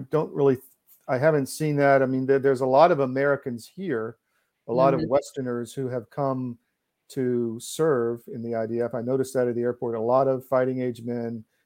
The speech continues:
Speaker 1: with their duffel bags coming from all over the world. Um, most of them, I would say, American. So that call to I D F reservists has gone out globally, and they're all,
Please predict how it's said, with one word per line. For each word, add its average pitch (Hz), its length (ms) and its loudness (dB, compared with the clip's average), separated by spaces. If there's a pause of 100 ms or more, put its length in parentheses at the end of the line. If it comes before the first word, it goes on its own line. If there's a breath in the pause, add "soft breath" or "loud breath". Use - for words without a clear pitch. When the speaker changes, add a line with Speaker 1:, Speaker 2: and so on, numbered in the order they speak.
Speaker 1:
with 131 120 -4
their 123 120 -2
duffel 123 320 0
bags 120 580 -2 (320)
coming 147 320 0
from 131 160 -8
all 131 140 2
over 131 140 0
the 120 80 -4
world. 120 480 -2 (220)
Um, 113 420 -8
most 139 280 0
of 123 80 -10
them, 123 160 -2
I 120 60 -2
would 117 160 -4
say, 120 140 -4
American. 117 560 -6 (500)
So 135 480 2 (140)
that 143 360 4
call 139 520 8
to 127 380 -2
I 127 140 0
D 131 140 -2
F 127 160 -2
reservists 123 500 -4
has 113 140 -16
gone 120 240 -8
out 117 180 -8
globally, 117 460 -6
and 117 100 -8
they're 117 140 -4
all, 117 320 -2